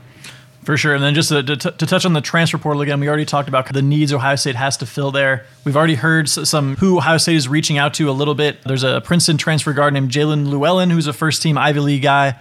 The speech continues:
Obviously, the Seth Towns with the Ivy League connection there hasn't necessarily worked out Ohio State envisioned so far, but of course that's very injury-related there. Llewellyn averaged, uh, fifteen point eight points per game this season, shooting forty-five percent. Another guy,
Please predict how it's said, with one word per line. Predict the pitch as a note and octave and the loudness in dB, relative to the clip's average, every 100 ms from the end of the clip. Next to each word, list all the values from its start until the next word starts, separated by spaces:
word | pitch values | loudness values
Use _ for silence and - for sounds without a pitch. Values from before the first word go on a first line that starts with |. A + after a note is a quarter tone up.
| - - - | -14 -20 -8
Obviously, | - C#3+ C#3+ D#3+ D3 | -2 0 2 0 -2
the | C3+ | -2
Seth | - G#3 - | 0 0 0
Towns | F#3 F3 E3 | 0 2 0
with | D3+ D3+ | -2 -2
the | D3+ | 0
Ivy | D3 D#3+ D#3 | 2 2 2
League | D3+ D3 | 2 0
connection | D3+ C#3+ - D3+ | 0 0 0 0
there | C#3+ C#3+ B2+ - _ - | 2 2 0 -10 _ -2
hasn't | F#3+ E3 F3 | 2 2 2
necessarily | E3 E3 F3 E3 D3 | 2 0 0 0 0
worked | D3+ D#3+ | 0 0
out | D#3 | 0
Ohio | C3+ C#3+ D3+ | 0 0 -2
State | - D3 | -2 -2
envisioned | C3+ C3+ D3+ D3+ C#3+ | 0 0 -2 0 0
so | F3 F3 | 0 0
far, | E3 D#3 C#3+ | 2 0 0
but | |
of | B2+ | -4
course | - D3 C#3 | -4 -4 0
that's | C#3 - - - - | -2 -4 -12 -16 -4
very | C#3+ C#3 | -2 0
injury-related | E3 D#3+ D3 D3 C3+ C3+ C#3 C3+ B2 - _ - | 0 0 2 0 0 0 0 -2 -4 -14 _ -8
there. | C3+ C#3+ C#3+ C3+ - - | 0 2 2 0 -4 -6
Llewellyn | C3+ C#3 C#3 C3+ | -2 2 2 2
averaged, | C3+ C3 A#2+ | 0 0 -2
uh, | C3 A#2+ | -2 0
fifteen | E3 E3+ D3 | -2 0 -2
point | D3+ C#3 | 0 -2
eight | C#3 | -2
points | - C#3+ - | -2 -2 -2
per | C#3+ | -2
game | C3+ C#3 | -2 0
this | C3+ | 0
season, | - C#3+ C#3+ C3+ B2 A#2+ | -2 -2 -2 -2 -4 -4
shooting | - D3 | 0 0
forty-five | B2+ D#3+ D3+ D3 C#3+ | 0 -2 0 0 0
percent. | C3+ - C#3 | -2 0 2
Another | C#3 F3 F3 | 2 2 2
guy, | E3 D#3 | 4 2